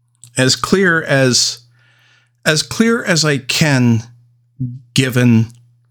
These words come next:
what I can say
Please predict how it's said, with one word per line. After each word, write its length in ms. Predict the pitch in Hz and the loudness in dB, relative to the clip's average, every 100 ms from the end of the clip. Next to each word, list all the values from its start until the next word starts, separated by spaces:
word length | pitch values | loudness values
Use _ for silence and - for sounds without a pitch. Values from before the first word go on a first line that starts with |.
| _ _ _ - - _ _ _ | _ _ _ -16 -16 _ _ _
what 500 | - 120 120 135 139 | 0 2 4 2 0
I 180 | 120 131 | -2 -2
can 400 | - 135 123 123 | 0 0 2 2
say 540 | 120 - 113 110 110 | 2 0 0 0 -2